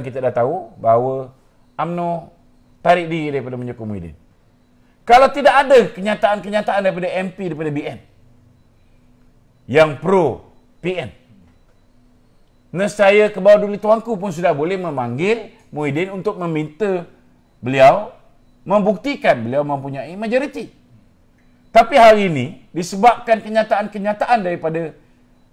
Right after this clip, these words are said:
bagi saya lah, ni M P M P yang khianat. Kan? Maka akhirnya, eh,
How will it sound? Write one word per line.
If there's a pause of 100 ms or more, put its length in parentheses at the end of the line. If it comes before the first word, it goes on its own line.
(320)
bagi
saya
lah,
ni
M
P (100)
M
P
yang
khianat. (1400)
Kan? (640)
Maka
akhirnya, (520)
eh,